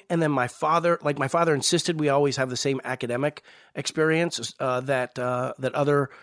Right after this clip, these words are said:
that our, our contemporaries were. So if I was acting in a show, I had to be able to walk off the set,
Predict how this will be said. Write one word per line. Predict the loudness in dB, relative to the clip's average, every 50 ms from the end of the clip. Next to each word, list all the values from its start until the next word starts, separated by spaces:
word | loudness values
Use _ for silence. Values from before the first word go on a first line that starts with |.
| -20 -20 _ -2
that | 0 2
our, | 2 2 2 0 -2 -2
our | -2 -2
contemporaries | -2 -2 -4 -2 -2 0 0 0 -2 0
were. | 0 -2 -2
So | 0 -2 -2
if | -2 0
I | 2 2 4
was | 4 2 0 -2 -6 -8 -20 -20 -20 -16 -6
acting | -4 -4 -2 -2 -2 -4 -2
in | -2
a | -2 -2
show, | -2 0 0 2 2 2 0 -2 -2 -2
I | -2 0
had | 0 2 0 0 0
to | -2 -6
be | -4 -2 -2
able | -2 -2 -2 -4
to | -4
walk | -4 -2 0 -2 -2 0 0
off | -2 -2 -2
the | -2 -6
set, | -4 0 0 2 0 0 -2